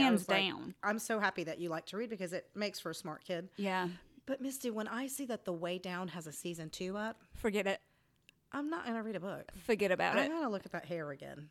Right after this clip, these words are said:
Speaker 1: Okay.
Speaker 2: And I gotta look at Tarzan flying a plane.
Speaker 1: I gotta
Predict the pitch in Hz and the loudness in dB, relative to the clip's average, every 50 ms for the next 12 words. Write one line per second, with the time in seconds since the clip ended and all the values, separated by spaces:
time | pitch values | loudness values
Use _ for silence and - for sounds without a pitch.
0 | _ - - 208 - - 269 277 294 302 302 302 285 - - _ _ _ _ - | _ -2 0 0 0 2 2 2 4 4 4 2 2 0 -8 _ _ _ _ -8
1 | 214 254 277 294 254 196 180 160 - - - - 165 151 151 151 160 143 139 139 | -6 -4 -4 -2 -2 -2 -2 -4 -4 -6 -4 -2 -2 -2 -2 -2 -4 -6 -6 -4
2 | - 147 147 139 139 139 - - 151 135 123 131 135 220 269 285 294 269 240 220 | -4 -4 -4 -4 -6 -8 -6 -6 -6 -6 -6 -6 -2 0 0 2 4 4 6 6
3 | 190 151 | 4 4